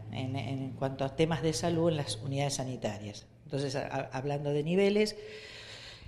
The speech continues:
habría un nivel que es el hospital municipal, un nivel que es la unidad sanitaria, que está más cerca de los barrios, digamos, este, que nosotros conocemos como atención prim-, primaria de la salud,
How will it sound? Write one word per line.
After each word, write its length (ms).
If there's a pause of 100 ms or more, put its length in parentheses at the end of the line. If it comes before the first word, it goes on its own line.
(440)
habría 400
un 60
nivel 280
que 120
es 100
el 140
hospital 400
municipal, 840 (220)
un 100
nivel 320
que 240
es 220
la 120
unidad 280
sanitaria, 880
que 80
está 160
más 200
cerca 360
de 60
los 120
barrios, 440
digamos, 560 (720)
este, 580
que 100
nosotros 300
conocemos 480
como 160
atención 560
prim-, 220 (580)
primaria 480
de 60
la 100
salud, 360